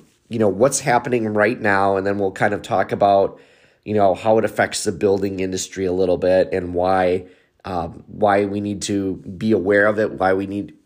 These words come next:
to be mindful of this, um, this type of situation that's going on in the world. And, you know, I'd obviously been looking at this a couple weeks ago and didn't really think a lot of it until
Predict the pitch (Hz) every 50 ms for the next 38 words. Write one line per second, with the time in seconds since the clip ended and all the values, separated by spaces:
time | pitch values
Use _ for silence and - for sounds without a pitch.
0 | _ _ - - - 110 104 98 85 85 87 92 107 110 110 104 - 98 90 90
1 | 87 82 82 82 85 82 82 - - - - - 85 85 82 80 82 78 - -
2 | - 92 90 87 82 - - - 113 104 - - 92 87 82 76 - _ _ _
3 | _ - - - 135 - - 113 104 110 113 113 110 104 95 92 85 - - -
4 | 98 98 98 92 90 92 92 87 85 80 80 80 85 92 92 85 80 76 85 82
5 | 76 - - - - - _ _ - - 101 107 110 113 110 92 78 73 - -
6 | - - - - 90 101 95 104 - - 104 101 82 104 98 92 90 85 - 113
7 | 117 117 120 117 107 95 107 107 - - 98 90 82 80 - - _ _ _ _
8 | _ - - 190 196 180 165 165 165 165 - 147 147 143 139 131 127 135 135 127
9 | - 135 127 123 120 123 - 127 120 110 - - 110 101 101 110 107 113 110 -
10 | 98 110 107 110 110 104 - - 95 95 92 - - 101 98 98 92 90 92